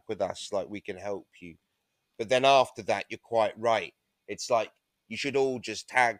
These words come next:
team him, you should all just get on it, get at him at once. Uh, you know, but yeah, that, you're quite right, they all just sort of take their time. But we are building to that big climactic thing that you don't wanna spoil.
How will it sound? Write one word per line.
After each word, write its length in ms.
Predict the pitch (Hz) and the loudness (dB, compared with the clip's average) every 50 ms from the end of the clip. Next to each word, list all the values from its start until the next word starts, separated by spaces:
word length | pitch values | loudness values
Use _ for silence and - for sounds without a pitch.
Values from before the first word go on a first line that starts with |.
| _ - | _ -10
team 360 | - 120 110 104 104 101 101 | -4 -4 -2 -2 -4 -6 -8
him, 180 | 98 95 95 98 | -8 -10 -10 -12
you 80 | 98 | -10
should 200 | - - 113 101 | -10 -6 -2 -2
all 220 | 113 110 107 107 98 | 0 0 -2 -4 -6
just 240 | - 98 87 - - | -8 -12 -10 -6 -4
get 140 | 120 104 - | -4 -4 -4
on 140 | - 104 98 | -4 -8 -10
it, 160 | - - 104 | -10 -8 -2
get 160 | - 127 110 - | 0 0 0 2
at 200 | 113 95 - 87 | 0 -2 -2 -4
him 140 | 104 104 | -8 -8
at 100 | 98 - | -10 -6
once. 580 | - 104 104 98 87 85 - - - - - - _ _ _ _ _ _ _ _ _ _ - - | -2 0 2 0 0 -2 -12 -18 -16 -16 -18 -18 _ _ _ _ _ _ _ _ _ _ -8 -4
Uh, 440 | 104 104 101 101 95 95 95 92 - _ _ _ _ _ _ _ _ _ _ _ _ - | 0 0 2 2 2 2 2 0 -2 _ _ _ _ _ _ _ _ _ _ _ _ -12
you 180 | 104 110 107 | -8 -8 -6
know, 140 | 98 92 92 | -6 -8 -8
but 160 | 85 87 95 82 | -10 -10 -8 -4
yeah, 260 | 104 104 98 92 87 | -2 0 0 0 -2
that, 180 | 85 98 - - | -4 -8 -10 -10
you're 200 | 110 110 110 98 | -10 -10 -10 -10
quite 320 | _ - 113 107 101 - | _ -2 0 0 0 0
right, 220 | 98 104 95 87 76 | 0 -2 -2 -2 -2
they 140 | 98 101 | -4 -4
all 180 | 101 98 95 92 | -4 -4 -6 -8
just 200 | 78 87 - - | -10 -10 -10 -10
sort 120 | - - | -10 -10
of 80 | - - | -12 -12
take 240 | - - 95 80 - | -10 -10 -10 -8 -8
their 120 | 92 92 | -10 -12
time. 520 | - - - 98 92 87 87 82 82 82 _ _ _ _ _ _ _ _ - | -10 -10 -8 -6 -6 -6 -6 -8 -12 -18 _ _ _ _ _ _ _ _ -4
But 160 | 170 170 160 | -4 -2 0
we 220 | 175 170 170 170 175 | 4 6 10 12 12
are 240 | 170 165 156 135 113 | 12 12 10 8 6
building 420 | 165 156 156 147 139 135 123 120 - | 2 0 0 0 -2 -4 -4 -6 -6
to 120 | - 120 | -6 -4
that 280 | 98 120 107 - 107 - | -2 -2 -2 -4 -4 0
big 240 | - 120 107 - _ | 0 0 0 0 _
climactic 720 | - 123 113 113 113 107 104 98 - _ - 98 - _ | 0 2 4 4 4 2 0 -6 -10 _ -18 -18 -18 _
thing 280 | - - 107 95 98 92 | -4 -4 -4 -4 -4 -10
that 120 | 90 71 82 | -12 -10 -12
you 80 | 98 90 | -8 -2
don't 200 | - 98 92 76 | -2 -2 -2 -2
wanna 180 | 90 92 90 | -4 -6 -4
spoil. 540 | 87 - - - 95 90 85 85 82 85 | -6 -6 -6 -4 -4 -4 -4 -6 -12 -16